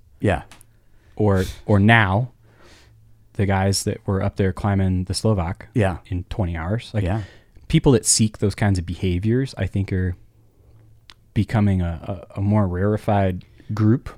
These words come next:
Speaker 1: And further, further marginalized.
Speaker 2: Much
Speaker 1: And
Speaker 2: further. And, and much further, uh, n-, not just marginalized, but used as, "Hey, you can too,"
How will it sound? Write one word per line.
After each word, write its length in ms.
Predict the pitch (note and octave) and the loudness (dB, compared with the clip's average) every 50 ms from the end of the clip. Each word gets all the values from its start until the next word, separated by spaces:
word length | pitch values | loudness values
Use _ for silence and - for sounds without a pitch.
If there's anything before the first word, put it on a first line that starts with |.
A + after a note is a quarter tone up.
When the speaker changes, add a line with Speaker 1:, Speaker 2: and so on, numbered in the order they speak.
| - - | -4 -2
Speaker 1:
And 180 | B2 A#2 A2+ - | 0 0 0 0
further, 520 | - D#3+ D3+ B2 A#2 C#3 C3 A2+ G#2 A2+ A2+ | 2 2 2 2 4 2 2 2 2 -2 -4
further 380 | - - - D3 D#3 B2+ C3+ B2 | -4 2 4 4 4 4 4 2
marginalized. 1200 | G#2+ G#2 F#2 G2+ F2+ - G#2+ F#2+ D#2+ C#2+ C2+ C2+ C2+ C2+ C2 - - - - - - - D#3 - | 2 2 0 0 -2 -2 -4 -4 -4 -4 -6 -6 -8 -10 -12 -14 -16 -16 -18 -16 -16 -10 -2 2
Speaker 2:
Much 300 | D#3 C#3+ C#3+ D3 C#3 - | 4 6 6 6 6 4
Speaker 1:
And 140 | C#3 C#3 - | 4 4 4
Speaker 2:
further. 360 | A#2+ G2+ G2 F#2 F2+ F2 - | 2 2 2 2 -2 -4 -2
And, 180 | - B2 B2 - | 0 0 0 2
and 160 | C3 A#2 A#2 | 2 2 4
much 240 | A#2 B2 A#2+ - - | 4 2 0 -2 -6
further, 580 | - - C3 A#2+ A#2 A2 A2 G#2+ G#2 G2+ G2 - - - - - - - _ _ _ _ _ _ _ _ - | -8 -4 -2 0 2 2 2 2 2 0 -2 -4 -10 -20 -20 -20 -20 -20 _ _ _ _ _ _ _ _ -10
uh, 100 | - A2 - - | -10 -10 -10 -10
n-, 140 | B2+ B2 - - | -12 -12 -10 -10
not 320 | - C3 B2 C3 B2+ - | -4 -2 0 0 0 -2
just 200 | - C3+ A2+ - | -4 -6 -4 -4
marginalized, 600 | F2+ F2+ G2+ A2+ A#2+ C#3 C3+ C#3 C#3 C#3+ C#3+ - - - | -2 -2 -2 -2 -2 -4 -4 -4 -2 -4 -4 -4 -4 -6
but 140 | G#2 F2 - _ _ _ | -6 -6 -8 _ _ _
used 480 | - G2+ G2 G#2+ A2 A2+ A2 G#2+ - - - | -8 -4 -2 0 0 0 0 -2 -4 -8 -8
as, 520 | G#2 G2+ G2+ F#2+ F#2+ F#2+ F#2 F2+ - - - - - _ _ | -8 -6 -4 -4 -4 -4 -4 -6 -6 -8 -10 -14 -20 _ _
"Hey, 200 | - - - D3+ | -10 -4 0 0
you 240 | C3+ B2 A#2 B2+ C#3 | 0 2 0 0 -2
can 320 | - - C3 A#2+ A2+ G#2+ G#2 | -2 -2 -2 -2 -2 -2 -4
too," 320 | - - B2 G#2 E2+ - | -4 -4 -4 -4 -4 -6